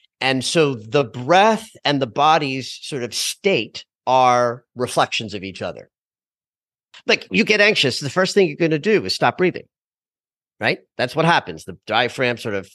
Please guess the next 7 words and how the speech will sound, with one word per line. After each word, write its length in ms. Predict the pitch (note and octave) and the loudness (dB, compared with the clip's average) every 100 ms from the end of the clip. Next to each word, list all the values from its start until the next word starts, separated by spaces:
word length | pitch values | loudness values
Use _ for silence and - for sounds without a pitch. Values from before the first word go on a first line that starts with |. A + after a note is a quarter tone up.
| _ - | _ -2
tightens 680 | F#3+ G3 G3+ F#3+ F#3+ F#3 - - - _ | 0 2 4 4 2 -2 -14 -20 -20 _
and, 440 | A#2 A#2+ A#2+ A#2 A2+ | -2 0 0 -4 -6
uh, 360 | A2+ A2+ A2 - | 0 0 0 -4
breathing 300 | A#2+ C#3 C3+ | -4 -2 -2
gets 200 | A#2 - | -4 -8
really 140 | G#2+ A2 | -8 -4
shallow. 800 | - F#3 D#3+ D#3 D3+ D3 C#3 | 0 4 4 4 4 2 -2